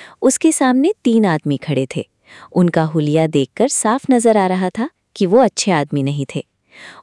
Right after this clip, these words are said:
उनमें से एक आदमी में हाथ डालकर, लड़की के गले में हाथ डालकर उसका आई कार्ड झपटा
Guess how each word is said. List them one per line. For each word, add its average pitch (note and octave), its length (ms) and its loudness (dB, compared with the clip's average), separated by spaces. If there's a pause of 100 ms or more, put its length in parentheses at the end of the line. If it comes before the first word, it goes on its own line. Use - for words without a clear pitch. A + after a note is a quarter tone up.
उनमें B3+ 280 4
से D#4 200 -2 (100)
एक A3+ 240 2
आदमी F#3+ 360 0
में A3 120 2
हाथ E3 280 -2
डालकर, D3 520 -2 (360)
लड़की G#3 360 2
के C4+ 160 0
गले G3 280 2
में G#3 100 2
हाथ D#3+ 260 -4 (100)
डालकर C3+ 360 -2
उसका - 480 -4
आई C#3+ 140 -2
कार्ड D#3+ 280 -2
झपटा G3 420 -4